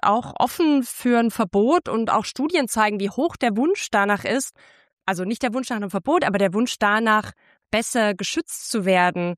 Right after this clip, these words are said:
und besser vor dem geschützt zu werden, was auf den Plattformen zu sehen ist oder das, was du auch gerade beschrieben hast mit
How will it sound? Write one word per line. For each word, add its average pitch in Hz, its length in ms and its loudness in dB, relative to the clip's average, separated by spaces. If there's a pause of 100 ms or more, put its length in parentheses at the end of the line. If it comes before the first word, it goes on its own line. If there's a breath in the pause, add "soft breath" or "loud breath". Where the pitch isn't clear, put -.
(300 loud breath)
und 190 380 -2
besser 196 240 0
vor 196 140 0
dem 254 180 2
geschützt 247 400 -6
zu 220 100 -4
werden, 208 260 2
was 196 140 -2
auf - 80 -6
den 202 140 -8
Plattformen 240 500 0
zu 214 140 -8
sehen 208 320 0
ist 196 340 0
oder 190 200 0
das, 202 280 0
was 190 140 -6
du - 100 -4
auch 220 80 -4
gerade 202 240 0
beschrieben 202 480 -2
hast 185 320 0
mit 185 180 -2